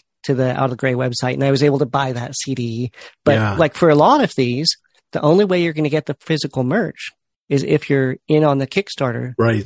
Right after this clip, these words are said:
Speaker 1: during that really small window. So I,
Speaker 2: Right.
Speaker 1: I think you're absolutely right. I bet there are quite a few Rich Mullins fans who would be interested in this, uh, who will probably find it on Apple Music or Spotify or Tidal, you know,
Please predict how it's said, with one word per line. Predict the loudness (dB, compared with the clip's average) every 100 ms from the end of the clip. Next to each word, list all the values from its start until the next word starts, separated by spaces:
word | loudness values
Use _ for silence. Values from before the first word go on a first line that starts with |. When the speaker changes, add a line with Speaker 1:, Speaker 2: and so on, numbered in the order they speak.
| 0
Speaker 1:
during | 2 2
that | 2 0
really | 2 2 2
small | 0 0 -2 -2
window. | -2 -4 -4 -12 -14 _ -20 -14
So | -2 2 2 0
I, | 0 2
Speaker 2:
Right. | 0 0
Speaker 1:
I | 0
think | 0 -2 -2
you're | -4
absolutely | 0 -2 0 -2 -2 -4
right. | -8 -6 0
I | 0
bet | 0 2 2 0
there | -2 -2 -2
are | -4 -6 -6
quite | 0 0 0
a | -6
few | -6 -6 -4 -4 -6 _ _ _ 0
Rich | 0 2
Mullins | 0 2 0 -2
fans | -2 -2 -4 0
who | 0
would | 0
be | -2
interested | -2 -2 -2 -4 -4 -4
in | -4 -4 -2
this, | -4 -4 -8 -10 _ _ -20 _ _
uh, | -12 -12 0
who | 4
will | 4 2
probably | 2 4 4
find | 4 2 2
it | 0 0
on | 2 2 2 -2 -4
Apple | -4 -2 0
Music | 0 0 -4 -8
or |
Spotify | -6 -4 -4 -2 -2 -2
or | -4
Tidal, | -2 -2 -4 -8 -12 _ _ _ _ _ _
you | 0
know, | 0 0